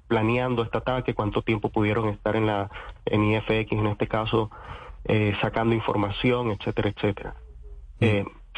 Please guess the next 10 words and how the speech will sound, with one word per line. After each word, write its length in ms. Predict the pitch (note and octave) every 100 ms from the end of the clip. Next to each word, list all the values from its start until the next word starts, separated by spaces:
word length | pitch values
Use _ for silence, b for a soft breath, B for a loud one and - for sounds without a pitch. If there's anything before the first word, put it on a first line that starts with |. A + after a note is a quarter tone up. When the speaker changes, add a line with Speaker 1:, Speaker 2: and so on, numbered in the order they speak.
| -
Speaker 1:
si 80 |
ellos 260 | C3 D#3+ F3+
tienen 320 | - D#3 D3
esa 160 | C3+ D3+
información 560 | B2+ G#2+ A2 G#2+ B2
actualmente 680 | A#2+ - A#2 A2+ B2 A#2 G#2 - - - - - - - -
y, 280 | - A2 G#2 - - - - - - - -
y 140 | G#2+ G2
tampoco 420 | A2 - A#2+
se 100 | B2